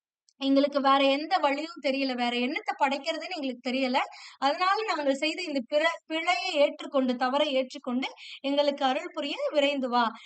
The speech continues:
நீ இல்லாம இந்த மண்ணுலகம் கிடையாது, விண்ணுலகம் கிடையாது, ஒளியும் கிடையாது, நிலவும் கிடையாது, நீரும் கிடையாது.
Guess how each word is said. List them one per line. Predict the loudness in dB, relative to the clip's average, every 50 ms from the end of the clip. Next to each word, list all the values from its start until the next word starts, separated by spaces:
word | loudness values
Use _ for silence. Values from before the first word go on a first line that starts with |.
| -20 -16 _
நீ | -6 -6
இல்லாம | -4 -2 -4 -4 0 2 4 4 4 2 0
இந்த | -2 0 0 2
மண்ணுலகம் | 2 2 2 2 2 4 2 2 0 -2 -2
கிடையாது, | -2 -2 0 2 2 2 2 2 -2 -4
விண்ணுலகம் | -4 -2 0 2 2 4 2 2 0 -2 -4
கிடையாது, | -2 -2 0 2 4 4 4 2 0
ஒளியும் | -2 -4 -4 -4 -4 -2 -4 -4 -2
கிடையாது, | -2 -2 -2 0 0 2 2 2 0 -2 -6
நிலவும் | -4 -2 -2 -2 -2 -4
கிடையாது, | -4 -4 -2 0 2 2 2 2 0 -4
நீரும் | -10 -10 -10 -12 -12 -8
கிடையாது. | -6 -4 -2 0 0 -2 -2 -4